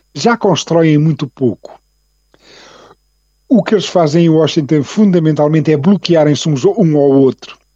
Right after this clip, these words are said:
Por isto é que é uma vetocracia. Uma va-, o, quando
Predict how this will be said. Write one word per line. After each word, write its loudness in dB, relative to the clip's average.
Por -2
isto -2
é -2
que -4
é 2
uma -2
vetocracia. -6
Uma 0
va-, 0
o, 2
quando 0